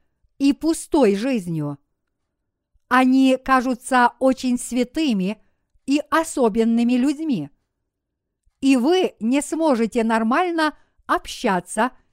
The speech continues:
с такими людьми, потому что их сердца закрыты для ваших сердец. Люди могут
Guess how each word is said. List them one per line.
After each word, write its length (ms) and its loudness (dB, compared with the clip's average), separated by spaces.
с 160 -16
такими 420 0
людьми, 540 0
потому 360 0
что 420 0
их 220 -4
сердца 680 -2
закрыты 920 -2
для 340 2
ваших 440 -2
сердец. 720 -4
Люди 420 4
могут 400 2